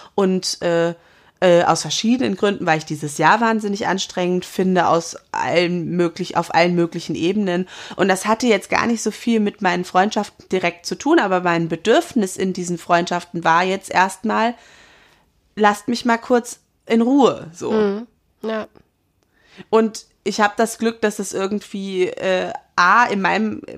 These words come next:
Speaker 1: Empfinden häufig parallel läuft, also dass ich dann oft das Gefühl hab, meinen Freundinnen geht's grad ähnlich. <laughs> Und dann ist, gibt's grad eine Phase, wo wir wenig voneinander hören und dann ist es auch wieder in Ordnung. Und es gibt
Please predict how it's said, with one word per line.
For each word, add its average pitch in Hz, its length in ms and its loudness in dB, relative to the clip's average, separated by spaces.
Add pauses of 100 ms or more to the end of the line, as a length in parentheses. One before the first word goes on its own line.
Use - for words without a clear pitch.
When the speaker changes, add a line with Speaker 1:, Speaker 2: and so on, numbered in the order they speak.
(100)
Speaker 1:
Empfinden 190 480 -4
häufig 196 300 -2
parallel 175 500 0
läuft, 269 360 0
also 175 180 -4
dass 180 180 -6
ich - 80 -14
dann 175 160 -2
oft - 220 -4
das 196 160 -6
Gefühl 202 260 -4
hab, 190 160 -2
meinen 175 220 -2
Freundinnen 226 480 2
geht's 196 260 -6
grad 180 180 -4
ähnlich. 277 580 -2 (300)
<laughs> - 380 -8
Und 220 180 2
dann 208 300 0
ist, - 300 -8
gibt's 247 220 -8
grad 190 200 0
eine 202 80 -2
Phase, 196 380 2
wo 196 60 -2
wir 190 120 2
wenig 196 300 2
voneinander 175 540 0
hören 202 320 2
und 185 120 -4
dann 180 200 -4
ist - 260 -12
es - 60 -8
auch 170 180 -4
wieder 170 180 -2
in 160 120 -6
Ordnung. 240 500 -2 (540)
Und 196 140 0
es - 120 -10
gibt - 320 -6